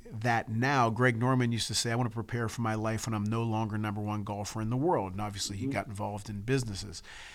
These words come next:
Speaker 1: So I'm trying to prepare for when I'm not wanted in baseball, or maybe I won't want it. That's why I'm doing shows and speaking
Speaker 2: Mm-hmm.
Speaker 1: and so on and so forth. How hard was that for you?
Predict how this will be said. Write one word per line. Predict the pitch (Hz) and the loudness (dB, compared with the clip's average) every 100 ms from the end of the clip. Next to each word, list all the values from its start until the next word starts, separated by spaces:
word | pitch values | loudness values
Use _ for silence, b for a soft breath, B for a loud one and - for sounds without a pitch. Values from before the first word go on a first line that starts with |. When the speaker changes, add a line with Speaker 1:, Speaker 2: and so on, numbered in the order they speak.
| B | B
Speaker 1:
So | - 123 | 0 4
I'm | 131 | 6
trying | 139 120 | 6 4
to | |
prepare | 113 - 123 117 113 - | 4 0 2 4 4 -2
for | - 117 110 | -8 -2 0
when | 113 | 2
I'm | 110 113 110 - | 2 2 0 -2
not | 117 117 113 | 0 2 2
wanted | 120 - 120 | 0 0 -2
in | 107 | 0
baseball, | 110 123 196 | 0 0 0
or | 254 | 2
maybe | 131 120 131 131 | 4 4 6 6
I | 139 | 6
won't | 131 135 135 127 | 4 2 0 -4
want | 117 120 117 - | -2 -2 -2 -4
it. | 110 - - | -4 -4 -8
That's | 104 - | -6 -4
why | 104 | -4
I'm | 104 | -4
doing | 107 104 | -4 -4
shows | - 113 113 131 117 | -4 -2 -2 -2 -2
and | 104 | -4
speaking | - 117 113 135 | -4 -4 -2 0
Speaker 2:
Mm-hmm. | 110 | 0
Speaker 1:
and | 104 | 0
so | 120 | -2
on | 110 | -2
and | |
so | 104 113 | -2 -4
forth. | 107 - B B B B - | -6 -10 B B B B -4
How | 143 160 | 4 4
hard | 123 139 127 113 | 6 6 6 2
was | 113 101 | 0 0
that | 113 110 - | 0 0 -4
for | - 107 | -6 -4
you? | 101 107 82 | -2 -4 -6